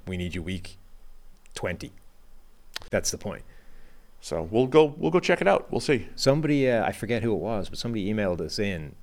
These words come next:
Speaker 1: uh, pointing out that your vitriol against the Justin Herbert records and the seventeen game schedule era was stupid because he didn't start his first game. So he only essentially took advantage of the seventeen game thing, like, last year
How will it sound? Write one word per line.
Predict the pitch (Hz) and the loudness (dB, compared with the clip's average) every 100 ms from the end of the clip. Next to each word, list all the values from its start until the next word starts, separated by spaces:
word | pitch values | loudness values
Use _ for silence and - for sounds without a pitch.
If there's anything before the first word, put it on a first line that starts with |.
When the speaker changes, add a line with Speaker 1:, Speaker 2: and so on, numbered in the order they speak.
| - | -8
Speaker 1:
uh, | 78 73 67 64 - - - - - - | -6 -4 -6 -10 -14 -18 -16 -14 -14 -10
pointing | - 156 113 | 0 2 2
out | 113 117 80 | 2 0 -2
that | - 85 | -6 -4
your | 98 92 85 78 - - - - - - | -2 -2 -2 -4 -8 -16 -16 -18 -20 -18
vitriol | - 123 - 110 82 71 | -2 -2 0 -2 0 -2
against | 78 82 85 - | -4 -6 -6 -8
the | 90 76 73 | -8 -8 -6
Justin | 98 - 90 | -6 -6 -8
Herbert | - 101 92 95 | -4 -4 -4 -6
records | 95 92 110 104 101 | -6 -6 -4 -4 -4
and | 85 | -8
the | 80 | -8
seventeen | - 92 87 104 95 92 | -6 -6 -6 -6 -6 -4
game | 92 95 | -4 -4
schedule | 87 98 95 98 | -4 -4 -4 -4
era | 90 92 101 117 117 - - - - | -4 -2 -2 -4 -8 -18 -20 -20 -10
was | 85 80 - - - | -8 -4 -4 -4 -6
stupid | - - - 139 - 85 - - | -4 -4 2 0 0 -8 -8 -10
because | 98 - 85 80 - - - - - - - - - - | -8 -4 -2 -2 -6 -8 -10 -16 -16 -16 -18 -16 -16 -14
he | - 92 85 80 | -8 -6 -6 -6
didn't | - 123 | -6 -4
start | - 117 98 | 0 0 0
his | - | -2
first | - 117 - | 0 0 -2
game. | 69 - | -10 -8
So | - | 2
he | 117 | 6
only | 139 127 | 8 6
essentially | 117 127 - 113 98 | 4 2 2 0 0
took | - 117 | -4 -2
advantage | 101 107 113 107 - | 0 2 2 0 -4
of | 82 | -4
the | |
seventeen | - 107 85 80 98 90 | 0 0 0 -4 -4 -2
game | 90 104 | -2 0
thing, | 113 110 | 0 0
like, | 82 | 0
last | 90 85 78 - | 0 0 -2 -2
year | 82 73 | -4 -4